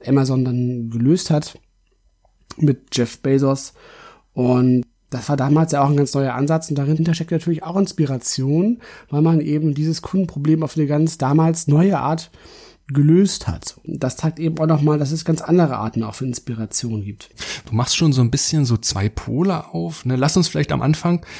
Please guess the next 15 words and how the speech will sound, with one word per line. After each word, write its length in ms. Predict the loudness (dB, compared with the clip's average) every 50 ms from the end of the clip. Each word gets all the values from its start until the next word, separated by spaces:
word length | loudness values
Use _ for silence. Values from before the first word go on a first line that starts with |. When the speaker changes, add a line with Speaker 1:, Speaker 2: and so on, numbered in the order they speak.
| -12 -2 -2
Speaker 2:
ein 60 | -2
Stück 260 | 0 0 -2 -4 -2
weit 160 | -4 -2 0
bei 80 | 0 0
dem 180 | 2 2 0 0
ersten 440 | 0 0 0 0 0 2 0 0
Beispiel 400 | 2 2 0 0 0 0 0 0
von, 240 | 0 0 -2 -4 -4
von 240 | 0 2 4 4 4
Newton 420 | 4 4 2 2 2 0 0 0
bleiben, 460 | 0 0 -2 0 0 0 0 0 0 0
ne? 160 | 0 0 0
Von 180 | 0 -2 -2
diesem 240 | 0 0 0 2 2
Heureka-Moment, 920 | 2 2 2 0 -2 -4 -2 -2 0 2 2 2 2 2 0 0 -2 -4 -6